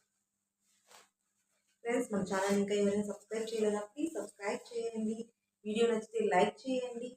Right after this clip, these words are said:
ఈ వీడియోని మీ friends and family members తోటి ఖచ్చితంగా షేర్ చేసుకోండి. ఇటువంటి మంచి మంచి వీడియోస్తోని వస్తూనే ఉంటాము. ప్లీజ్ సబ్స్క్రైబ్. ఇది వచ్చేసి హ్యాండ్ అండి. హ్యాండ్కి మనకి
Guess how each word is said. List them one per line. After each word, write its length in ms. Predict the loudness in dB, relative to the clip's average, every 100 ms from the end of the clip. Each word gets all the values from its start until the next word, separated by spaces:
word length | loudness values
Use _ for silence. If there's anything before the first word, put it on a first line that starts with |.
| _ _ _ _
ఈ 80 | 2
వీడియోని 500 | 2 2 4 6 6
మీ 120 | 2 -2
friends 360 | -2 2 2
and 160 | 0 -4
family 300 | -2 0 2
members 380 | 2 -2 -4 -6 -6
తోటి 300 | -8 -10 -8
ఖచ్చితంగా 500 | -6 -6 -4 -2 -2
షేర్ 260 | 0 0 0
చేసుకోండి. 500 | -4 -4 -4 -2 -4 -10 _ _
ఇటువంటి 340 | -8 -6 -6 -6
మంచి 240 | -8 -4
మంచి 220 | -4 -4 -6
వీడియోస్తోని 580 | 0 2 2 -2 -10 -6
వస్తూనే 500 | -6 -8 -10 -2 0
ఉంటాము. 440 | 2 0 -4 -8 -10 -12 _ _ _ _
ప్లీజ్ 300 | -4 -2 -2 -6 -18
సబ్స్క్రైబ్. 720 | -20 -20 _ -4 -2 0 -2 -6 _ _ _ _ _ _ _ _ _ _ -4
ఇది 100 | 2
వచ్చేసి 360 | 6 8 8 6
హ్యాండ్ 360 | 4 4 6
అండి. 240 | 4 2 0 -2 _ _ _ _ -4
హ్యాండ్కి 380 | 2 6 4 2
మనకి 320 | 0 0 0